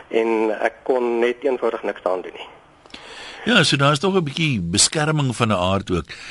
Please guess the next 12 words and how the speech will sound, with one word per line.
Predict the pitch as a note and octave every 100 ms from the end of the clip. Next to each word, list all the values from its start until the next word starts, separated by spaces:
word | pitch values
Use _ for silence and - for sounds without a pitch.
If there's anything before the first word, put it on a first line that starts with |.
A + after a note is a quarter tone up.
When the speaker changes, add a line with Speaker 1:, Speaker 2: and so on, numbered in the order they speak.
| -
Speaker 2:
Nee, | - D3
ek |
weet | A#2+ D#3
nie | B3
hoe | B2 A#2
die | A#2 C3+ A#2
gereeld | G2+ - C3+ G#2+
die | F#2+
pompe | B2 B2+ C#3+
gekalibreer | G2+ - F2+ D#2+ C#2+ G#2+ C#3+
word | F#2+ D#2+ D2+
nie. | C3 E3